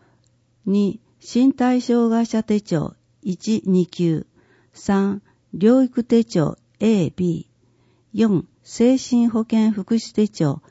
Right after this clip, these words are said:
一、二級。なお、被保険者証または手帳の写しを添付してください。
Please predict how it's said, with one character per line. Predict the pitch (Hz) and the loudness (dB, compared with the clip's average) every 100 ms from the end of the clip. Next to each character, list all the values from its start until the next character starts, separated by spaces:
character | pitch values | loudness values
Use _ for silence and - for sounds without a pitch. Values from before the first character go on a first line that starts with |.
| _ | _
一、 | - 175 - 208 - - | -12 -10 -6 -6 -4 -2
二 | 165 | -2
級。 | 160 165 151 156 _ _ _ _ _ _ _ - | -2 -4 -4 -6 _ _ _ _ _ _ _ -8
な | 185 196 | -4 -2
お、 | 156 156 _ | -2 -6 _
被 | - 226 233 | -6 -2 -2
保 | 226 | -2
険 | 233 240 240 | -2 0 0
者 | 233 220 | -2 -4
証 | - 170 | -2 -2
ま | 147 196 | -2 -2
た | 202 165 | -2 -4
は | 147 160 - _ _ | -4 -8 -18 _ _
手 | - 185 | -4 -2
帳 | 226 233 226 | 0 2 2
の | 220 | 0
写 | 208 - 202 | -2 -4 -8
し | - 185 | -4 -4
を | 135 | -4
添 | - 196 | -4 -4
付 | 175 151 | -4 -8
し | - | -10
て | 151 | -12
く | 160 | -10
だ | 143 143 | -12 -12
さ | - | -12
い。 | 131 | -14